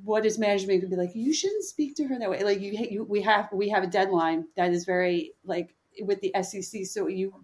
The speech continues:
don't have a choice. And then it was like, "Oh, it's over. You guys are fine. No big deal." But, th-, you know, the rules were so different then. This is a million years ago.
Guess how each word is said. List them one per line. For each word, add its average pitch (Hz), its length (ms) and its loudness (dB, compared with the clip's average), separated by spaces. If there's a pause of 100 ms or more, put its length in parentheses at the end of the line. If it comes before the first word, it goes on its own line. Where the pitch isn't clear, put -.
don't 190 240 0
have 185 160 0
a 180 40 -2
choice. 180 540 -4 (600)
And 262 120 6
then 269 180 6
it 269 80 6
was 269 120 2
like, 269 200 4
"Oh, 339 200 12
it's 339 140 4
over. 269 220 6
You 247 120 2
guys 220 220 6
are 233 60 -2
fine. 185 340 6
No 185 100 4
big 190 120 -6
deal." 175 600 2
But, 226 160 0
th-, 269 120 -8
you 359 100 10
know, 220 200 6
the 208 200 -6
rules 285 340 6
were 262 140 2
so 285 260 4
different 269 360 2
then. 175 120 6
This 220 180 0
is 233 100 -6
a 247 60 -2
million 220 360 0
years 233 200 0
ago. 170 260 2